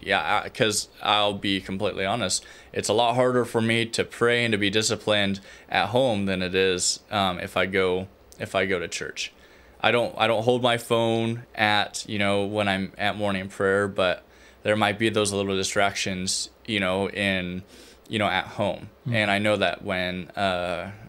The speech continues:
Speaker 1: God kinda revealed this, it's like, "Casey, you lack discipline at home." <laughs> And it's like, he's like, "How you overcome that is you're disciplined, you know, by attending morning prayer, and then you implement that prayer life at your home," you know,
Speaker 2: Mm.
Speaker 1: really establishing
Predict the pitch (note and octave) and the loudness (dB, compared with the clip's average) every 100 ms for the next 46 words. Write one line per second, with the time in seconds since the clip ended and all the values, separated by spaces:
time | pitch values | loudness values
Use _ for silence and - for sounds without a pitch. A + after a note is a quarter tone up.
0 | G#2+ G2+ G2+ G2 G2 - F#2+ F2 F2+ F#2+ | -2 2 4 2 0 -4 -2 -4 -2 0
1 | D3+ G2 F#2+ - - - - A#2+ D#3 A#2+ | 0 0 -2 -2 -6 -8 -6 -4 -4 -2
2 | A#2+ B2+ C3 D3 D#3+ C3+ A2+ B2+ F3+ G2 | 0 0 -2 -4 -4 -2 0 0 -2 -6
3 | - D#3+ - B2+ A2 G2+ A2 A2+ G#2 G2 | -12 -14 -8 -6 -2 -2 0 0 2 2
4 | C3 C#3+ C3 A#2 - - - - - C#3+ | 2 2 2 0 -4 -18 -20 -20 0 2
5 | A#2+ G#2+ - D#3+ A3+ C#3 G#2+ G#2 A2+ G#2+ | 4 0 2 0 2 2 2 2 0 -2
6 | G#2+ G2+ B2 B2 A#2 - A2+ G2+ G2 F#2+ | -2 0 2 2 0 0 0 2 -2 -6
7 | - A#2+ G#2 G#2 G#2 G2+ F#2 - A2+ G#2 | -6 -2 2 2 2 2 2 0 -2 -2
8 | G2 F#2+ F#2 - C#3+ D#3+ A2 A2 - - | -2 -4 -6 -4 0 2 2 0 -6 -20
9 | - A#2 A#2+ G#2+ G2+ - C3+ D3+ A2 G2 | -4 -2 0 0 -2 -2 -2 0 0 2
10 | F2+ F2+ - - - - G2+ - - C#3+ | -2 -4 -14 -20 -6 0 0 -2 0 2
11 | A#2 F#2+ G2 - - C3+ G#2+ G2+ F#2+ G2 | 4 4 2 -4 -2 0 0 -4 -6 -8
12 | - G2+ - - A#2+ G2+ G2 A2+ C3 G#2 | -10 -14 -18 -4 0 2 2 2 2 2
13 | G2 - F2 F#2+ - G2 F#2 | 2 -2 -2 -4 -4 -4 -6